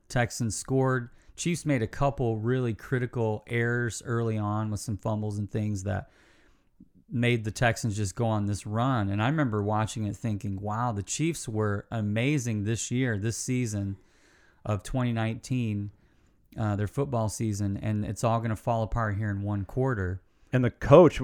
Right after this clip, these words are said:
Speaker 2: even was saying, from the Texans, was basically saying, "I know all of you are counting us out." And so it was amazing to s-, hear that and then see how they're up twenty-four to zero.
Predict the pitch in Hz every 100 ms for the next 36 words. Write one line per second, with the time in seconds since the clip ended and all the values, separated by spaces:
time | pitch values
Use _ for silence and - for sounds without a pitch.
0 | - 127 123 120 110 104 110 104 101 98
1 | - - 143 127 101 139 139 - 98 90
2 | 107 101 85 - _ 123 117 110 107 98
3 | 104 98 92 90 - _ _ _ - 107
4 | 113 117 - _ 107 120 110 107 98 90
5 | - 101 95 90 80 85 71 - _ _
6 | _ _ 110 101 117 101 98 101 - 123
7 | 131 110 - 107 110 113 120 101 - -
8 | _ - - 123 127 90 90 85 117 170
9 | - _ _ _ _ _ - 107 104 98
10 | 98 95 95 - 110 95 95 92 90 85
11 | - _ - 101 - 113 - 113 104 -
12 | 95 90 82 95 90